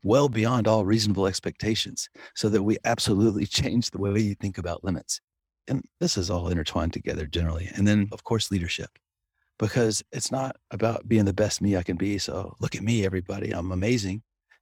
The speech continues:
The more I grow, the more I can give, period. And so that's the whole point,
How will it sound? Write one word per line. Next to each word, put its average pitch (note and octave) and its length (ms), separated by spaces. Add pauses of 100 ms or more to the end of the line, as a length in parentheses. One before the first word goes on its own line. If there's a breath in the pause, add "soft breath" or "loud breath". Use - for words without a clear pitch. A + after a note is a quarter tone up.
(180)
The G2+ 60
more C3+ 200
I D#3+ 80
grow, A2 440
the F#2+ 80
more G2 180
I F2 40
can F#2 180
give, E2 380 (360)
period. F#2+ 440 (180)
And F#2 120
so A#2 80
that's C#3 220
the C#3 120
whole C#3 180
point, E3+ 360